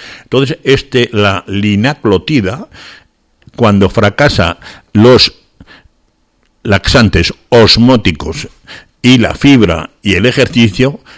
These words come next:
es cuando tienen la indicación clara. Este fármaco no es, sí que está al alcance del médico de atención primaria, pero, mm, hay que remitir al paciente porque lleva vis-, esto, o llevaba visado de inspección médica y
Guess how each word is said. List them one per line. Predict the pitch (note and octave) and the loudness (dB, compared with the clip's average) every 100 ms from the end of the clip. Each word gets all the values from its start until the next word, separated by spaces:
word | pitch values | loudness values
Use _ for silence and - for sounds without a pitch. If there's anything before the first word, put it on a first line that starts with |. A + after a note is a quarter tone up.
| _ _ | _ _
es | G#2+ A#2+ | -2 0
cuando | - A#2 A2 G#2+ | -2 -2 0 0
tienen | F#2 A2 A2+ | 0 0 2
la | G#2 | 0
indicación | F#2+ F#2+ F#2+ F#2 A2 A2+ A2+ - _ | 0 0 -2 -4 -2 -2 -4 -12 _
clara. | - C#2+ - - - - - | -8 -6 -8 -16 -20 -20 -6
Este | A#2 A#2 A#2+ | -2 -2 -2
fármaco | G#2 C3 B2+ B2+ C#3+ C#3+ - - - - - | 0 0 2 2 0 -2 -6 -20 -20 -20 -10
no | G2+ G#2 G#2+ | -2 0 2
es, | A2+ - - - | 0 -4 -14 -16
sí | - D3 | -6 -4
que | - | -4
está | - G2 | 0 0
al | |
alcance | E2+ F2 F2 | 0 -2 -4
del | E2 D#2+ | -4 -2
médico | E2+ E2+ | -2 -2
de | E2+ F2 | -2 -4
atención | D#2+ D2+ | -6 -6
primaria, | F2 B2 F2 D#2 - - - - | -4 -2 -2 -4 -8 -20 -20 -4
pero, | F#2 F2+ - | 0 2 0
mm, | F#2 F2+ E2+ E2+ E2+ E2+ | -4 -4 -4 -4 -6 -6
hay | G2+ G2+ | -4 -2
que | F#2 | -2
remitir | E2+ E2 F2 | -4 -2 -4
al | G2 | -4
paciente | A2+ C3+ C3+ C#3+ D3 - - - _ | -4 -2 -2 -2 -6 -10 -20 -20 _
porque | F2+ E2+ F#2 G2+ - _ | -4 -2 -2 -4 -6 _
lleva | F2 F2+ F2 | -4 -2 -2
vis-, | D#2+ E2+ - | -2 -4 -6
esto, | - F2+ - G2+ - - - - | -6 -4 -4 -6 -6 -16 -20 -8
o | E2 | -4
llevaba | D#2 D2+ G2+ G2 G2 - | -2 0 2 2 0 -6
visado | E2 E2+ - G2 E2 | -6 -4 -2 0 0
de | E2+ | 0
inspección | A2+ - D#2 - E2 | -2 -4 -8 -6 -4
médica | G2+ B2 B2 C3+ C#3+ - - _ | 0 0 0 -4 -4 -10 -20 _
y | G#2+ G#2 - | 0 0 0